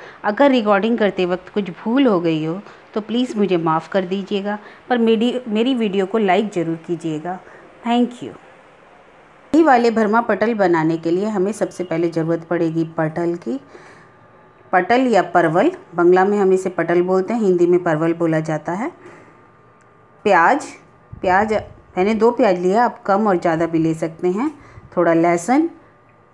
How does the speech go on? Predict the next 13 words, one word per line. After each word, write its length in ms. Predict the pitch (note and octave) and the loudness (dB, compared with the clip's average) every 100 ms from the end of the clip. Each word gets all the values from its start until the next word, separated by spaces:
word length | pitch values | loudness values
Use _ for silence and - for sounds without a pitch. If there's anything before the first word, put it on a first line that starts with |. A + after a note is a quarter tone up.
| - | 0
अदरक, 500 | F#3 F#3 A#3+ D4 - - _ _ _ _ _ _ _ _ _ _ _ - | 0 4 2 2 -4 -20 _ _ _ _ _ _ _ _ _ _ _ -14
दही 280 | G3 F#3+ G#3 | -2 2 2
तो 160 | A3+ A#3 | 2 -2
special 480 | A#3 A3+ G#3+ B3 C4+ | 0 0 0 2 2
है 60 | |
क्योंकि 260 | C4+ B3 A3 | 0 -4 -2
दही 260 | F#3+ G3 | 0 2
वाले 240 | G#3 G#3 G#3 | 2 2 2
बनाने 400 | G#3 G3 F#3+ G3 | 2 2 2 2
जा 200 | G3 G3 | 0 0
रहे 180 | G#3 G#3 | -2 -2
हैं। 260 | A#3 D#4+ F#4 - - - - - - - | -2 -2 -2 -8 -20 -20 -20 -20 -20 -6
हल्दी, 560 | F#3 F3+ F3+ A3 C#4+ | 0 2 2 2 0